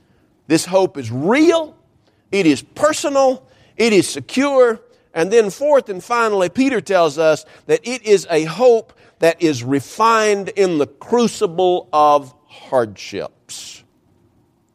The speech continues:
I often hear the question, and, and quite frankly, I often ask the question, why do some people have to go through some of the things they go through in this life?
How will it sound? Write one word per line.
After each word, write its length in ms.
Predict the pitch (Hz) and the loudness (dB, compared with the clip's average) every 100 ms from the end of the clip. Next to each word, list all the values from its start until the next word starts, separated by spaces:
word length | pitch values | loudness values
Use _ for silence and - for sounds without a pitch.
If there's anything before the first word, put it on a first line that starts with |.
| _ _ _ _ _ _ _ _ _ _ _ _ _ _ _ _ _ _ _ _ _ _ _ _ _ _ | _ _ _ _ _ _ _ _ _ _ _ _ _ _ _ _ _ _ _ _ _ _ _ _ _ _
I 120 | 139 | 0
often 200 | 180 175 | 0 0
hear 140 | 165 170 | -4 -6
the 80 | |
question, 500 | 139 160 156 - 190 | -4 0 0 -2 -6
and, 180 | 160 151 | -4 -6
and 160 | 165 214 | -6 -4
quite 200 | 262 247 | -4 -2
frankly, 280 | 247 240 226 | -4 -2 0
I 100 | 202 | 2
often 260 | 202 214 | 0 -2
ask 240 | 190 147 - | -4 -4 -6
the 80 | |
question, 480 | 113 113 87 - 65 _ _ _ _ _ _ _ _ _ _ _ _ _ _ _ | -4 -2 -2 -8 -20 _ _ _ _ _ _ _ _ _ _ _ _ _ _ _
why 600 | - 165 220 240 240 233 226 _ _ _ _ _ _ _ _ | -2 2 2 2 0 -4 -12 _ _ _ _ _ _ _ _
do 140 | 127 | -2
some 340 | 127 - 185 208 | -2 0 -2 0
people 300 | 190 160 165 | -2 0 -2
have 200 | 156 156 | -2 -4
to 60 | 135 | -4
go 280 | 147 135 | 0 0
through 180 | 120 117 | 0 -6
some 240 | 107 147 143 | -8 -6 -4
of 60 | |
the 80 | 143 | -4
things 320 | 147 147 131 | -4 -4 -2
they 140 | 139 135 | -4 -2
go 200 | 135 120 | 0 0
through 400 | - 104 98 - | -2 -8 -8 -10
in 160 | 120 113 | -10 -8
this 180 | 110 - | -10 -10
life? 400 | 85 58 - | -14 -14 -20